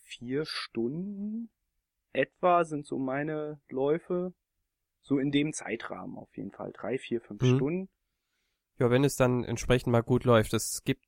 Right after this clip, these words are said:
Speaker 2: durchaus Partien und da kommt noch ein Glücksfaktor und so ein bisschen hinzu, gehen wir gleich drauf ein. Dann kann's auch ganz schnell mal zu Ende <laughs> sein.
Speaker 1: Ja, also ich hab lange gebraucht, bis ich das geschafft hab. Also, ähm,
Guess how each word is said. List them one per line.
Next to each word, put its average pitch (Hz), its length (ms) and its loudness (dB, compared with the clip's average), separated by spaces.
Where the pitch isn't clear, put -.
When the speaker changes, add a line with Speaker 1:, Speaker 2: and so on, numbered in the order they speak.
Speaker 2:
durchaus 139 480 6
Partien 147 600 2
und 117 200 0
da 117 40 0
kommt 127 220 -2
noch 120 140 -2
ein 113 80 -4
Glücksfaktor 135 520 0
und 120 80 4
so 123 60 -2
ein 120 60 -4
bisschen 120 320 -2
hinzu, 120 320 -2
gehen 117 160 2
wir 113 80 -2
gleich 117 240 4
drauf - 240 -2
ein. 113 280 6
Dann 120 120 6
kann's 143 220 6
auch 127 140 4
ganz 123 160 8
schnell 113 180 6
mal 104 160 6
zu - 100 2
Ende 107 220 6
<laughs> - 20 6
sein. 123 360 8
Speaker 1:
Ja, 123 280 2
also 131 200 -2
ich 143 160 -2
hab - 140 -4
lange 160 240 6
gebraucht, 107 440 -2
bis - 180 -6
ich 120 100 -16
das 107 140 0
geschafft - 360 -10
hab. 101 140 -12
Also, 110 540 -6
ähm, 107 560 -8